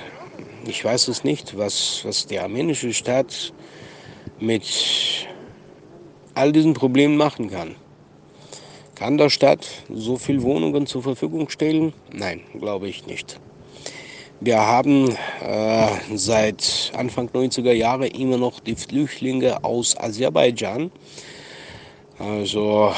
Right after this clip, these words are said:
die haben immer noch, äh, Wohnungsproblem. Und außerdem, ja, es dauert ein bisschen, bis die Menschen nach Jerewan kommen oder bis die Menschen einfach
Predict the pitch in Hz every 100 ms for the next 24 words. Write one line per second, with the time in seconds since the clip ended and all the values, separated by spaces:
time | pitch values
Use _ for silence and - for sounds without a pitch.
0 | - - - 110 95 95 104 123 123 131
1 | 135 135 131 - - - - - - -
2 | - - - - - 113 180 196 123 -
3 | 107 98 95 78 - - - - - -
4 | - - - - - 110 113 117 98 -
5 | - - - - 113 - 107 110 107 95
6 | - - - 107 123 131 135 113 - 110
7 | 127 127 127 131 131 - 127 123 117 -
8 | - - - 107 - 110 110 110 - 110
9 | 101 - - - - - 98 101 - -
10 | 123 123 123 123 113 120 113 113 104 104
11 | 98 98 101 101 95 110 - 104 101 117
12 | 107 92 101 104 107 107